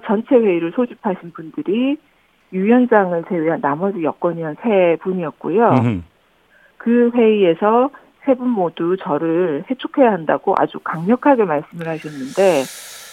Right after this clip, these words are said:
Speaker 1: 전혀 거리낌이 없었습니다.
Speaker 2: 그래요?
Speaker 1: 어, 예, 아시겠지만 그 민원사주 의혹에 연루된 민원들은 전부 뉴스타파의 김만배 인터뷰를 인용 보도한 방송사들을 제재해달라.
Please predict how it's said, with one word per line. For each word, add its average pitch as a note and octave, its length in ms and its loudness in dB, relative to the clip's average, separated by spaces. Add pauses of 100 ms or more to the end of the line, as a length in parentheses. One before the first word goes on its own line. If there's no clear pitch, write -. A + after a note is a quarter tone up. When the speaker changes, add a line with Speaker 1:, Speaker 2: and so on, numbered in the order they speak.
(100)
Speaker 1:
전혀 G#3+ 460 4
거리낌이 E3+ 720 -4
없었습니다. D3+ 920 -4 (460)
Speaker 2:
그래요? F2 340 -6
Speaker 1:
어, - 300 -6 (400)
예, D#3+ 200 2 (160)
아시겠지만 A3+ 920 0
그 D#3 380 -8 (380)
민원사주 C#4+ 520 2
의혹에 G#3 360 0
연루된 F3+ 540 2
민원들은 F3 800 -4 (420)
전부 G#3 480 2
뉴스타파의 A3 1160 2
김만배 A#3+ 480 2
인터뷰를 F#3+ 760 -2
인용 A#3+ 300 2
보도한 A#3 520 2
방송사들을 E3+ 840 -4
제재해달라. E3 760 0